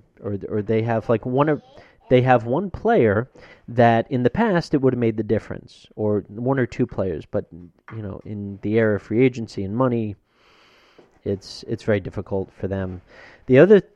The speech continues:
thing, it, it'd be sad to do, but, um, uh, reduction in teams. Maybe there's just too many teams to, you know, uh,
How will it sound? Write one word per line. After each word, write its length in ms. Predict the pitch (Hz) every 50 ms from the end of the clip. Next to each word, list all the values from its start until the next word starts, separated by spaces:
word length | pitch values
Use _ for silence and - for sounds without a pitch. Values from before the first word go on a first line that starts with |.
| _ _
thing, 300 | - - 117 113 120 127 120
it, 140 | 110 - -
it'd 160 | 110 107 98
be 100 | 104 101
sad 340 | - - 113 107 104 101 -
to 80 | 110
do, 260 | 101 120 170 185 151
but, 360 | 120 101 107 104 101 101 - _ _ _ _ _ _ _ _ _ _ _ _ _ _ -
um, 600 | - 101 101 98 98 98 98 98 95 95 95 95 98 _ _ _ _ _ _ _ _ _ _ _ _ _ _ _ _ - _ _ _ _ _ _ _ _ _ _ _ _ _ _ _ -
uh, 540 | 101 95 95 92 92 92 92 92 92 90 76 - - _ _ _ _ _ _ _ -
reduction 520 | 107 110 101 117 107 104 - - - 113
in 100 | 107 104
teams. 480 | - - 117 139 151 120 98 - - _ _ _ _ _ _ _ _ _ _ _ _ _ -
Maybe 200 | 104 104 98 107
there's 180 | 104 107 101 -
just 220 | 113 104 - -
too 80 | - 113
many 240 | 107 101 101 101
teams 540 | 95 - 110 107 104 101 95 - - - - _ _ _ _ _ - _ _ _ _ _ _ _ _ _ _ _ _
to, 520 | - - 110 104 101 101 98 95 98 95 - -
you 120 | 101 107 101
know, 240 | 95 92 92 - - _ _ _ - 190 _ _ _ _ _ _ - -
uh, 100 | 95 92